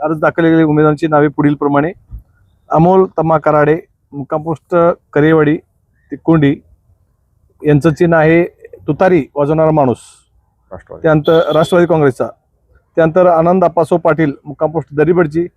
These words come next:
Speaker 1: या घड्याळ चिन्हावर ते, अ, सध्या आपला अर्ज दाखल केले आहेत.
Speaker 2: हे
Speaker 1: त्यानंतर
Speaker 2: राष्ट्रवादीकडून.
Speaker 1: हे राष्ट्रवादीकडूनच आहे.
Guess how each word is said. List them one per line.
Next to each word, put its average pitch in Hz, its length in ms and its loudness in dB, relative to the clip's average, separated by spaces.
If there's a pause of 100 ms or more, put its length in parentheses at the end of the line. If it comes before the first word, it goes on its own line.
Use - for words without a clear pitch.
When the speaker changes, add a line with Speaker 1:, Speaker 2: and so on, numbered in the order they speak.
(120)
Speaker 1:
या - 280 -10
घड्याळ 151 280 0
चिन्हावर 180 320 0
ते, 180 420 0
अ, 147 340 2
सध्या 147 200 -4
आपला 151 180 -2
अर्ज 147 160 -2
दाखल 147 260 -2
केले 151 200 0
आहेत. 165 140 -2
Speaker 2:
हे 113 60 -4
Speaker 1:
त्यानंतर 139 300 0
Speaker 2:
राष्ट्रवादीकडून. 127 580 -4
Speaker 1:
हे 185 140 4
राष्ट्रवादीकडूनच 160 680 0
आहे. 117 180 0